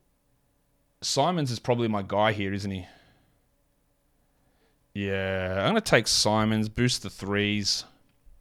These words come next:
boost the scoring. We're at pick sixty-nine, of course we are.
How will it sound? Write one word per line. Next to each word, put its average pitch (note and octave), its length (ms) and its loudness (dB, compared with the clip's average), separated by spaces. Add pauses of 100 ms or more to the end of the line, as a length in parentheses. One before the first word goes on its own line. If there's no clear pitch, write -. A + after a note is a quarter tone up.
(1160)
boost B2+ 240 0
the G#2 80 -8
scoring. G#2+ 560 -2
We're G#2+ 60 -6
at G#2 100 -10
pick C3+ 160 -12 (160)
sixty-nine, G#2+ 1120 -6
of - 100 -14
course G#2 240 -8
we A2 80 -2
are. G#2 240 0